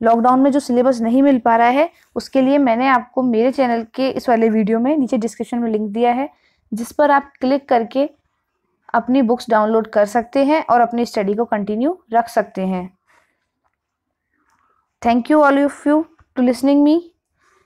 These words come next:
चैनल को सब्सक्राइब करें, लाइक करें और ये वीडियो आपको पसंद आता है तो जल्दी मैं और वीडियोज़ लेकर आऊँगी पूरे सिलेबस के साथ। One by one chapter हम यहाँ पर स्टडी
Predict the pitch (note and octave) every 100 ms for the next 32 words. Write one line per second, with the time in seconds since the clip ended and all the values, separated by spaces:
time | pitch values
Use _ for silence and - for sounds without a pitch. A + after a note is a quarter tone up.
0 | _ _ _ C4 B3 B3 C4+ A#3 - -
1 | B3 B3 C#4+ D4+ C#4 G#3 A3 - C4 C#4
2 | B3+ B3 A#3+ A#3+ A3+ A#3+ - - A3+ G#3+
3 | B3+ B3+ B3 B3+ C#4 C#4 B3 A3+ A3+ B3+
4 | C4 - A#3 A#3 A#3 A#3 A3 A3+ A#3 G#3+
5 | A3 C4+ A3 A#3 - G3 G3 G3+ D#4 G4
6 | - _ B3 G3+ G3+ A3 A3+ B3+ A#3 C4+
7 | C4+ A#3 A#3 A#3+ A3+ A3+ G3 - E4 F4+
8 | _ _ - - A#3 F#4+